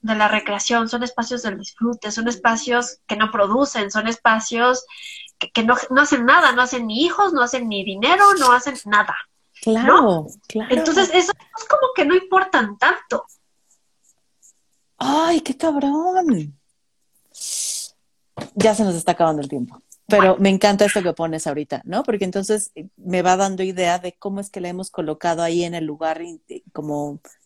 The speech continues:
Speaker 2: en el sótano, en el lugar invisibil-, invisibilizado,
Speaker 1: Claro.
Speaker 2: ¿no? Ay, pues, mil gracias por estar acá. Ya vámonos a
Speaker 1: Gracias.
Speaker 2: comer, Roberta.
Speaker 1: Ah.
Speaker 2: <laughs> Hace falta cuerpo.
Speaker 1: Sí,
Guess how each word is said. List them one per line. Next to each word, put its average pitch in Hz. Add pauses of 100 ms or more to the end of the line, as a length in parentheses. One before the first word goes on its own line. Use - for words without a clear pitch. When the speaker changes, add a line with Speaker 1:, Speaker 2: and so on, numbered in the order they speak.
Speaker 2:
en 165
el 143
sótano, 147 (760)
en 175
el 165
lugar 160
invisibil-, 151 (160)
invisibilizado, 147 (440)
Speaker 1:
Claro. - (100)
Speaker 2:
¿no? 208 (1000)
Ay, 226
pues, 233 (100)
mil 247
gracias 254
por 220
estar 214
acá. 214
Ya 233
vámonos 262
a 247
Speaker 1:
Gracias. 190
Speaker 2:
comer, 202
Roberta. 180 (220)
Speaker 1:
Ah. 214
Speaker 2:
<laughs> 392
Hace 285
falta 269 (100)
cuerpo. 226 (600)
Speaker 1:
Sí, 262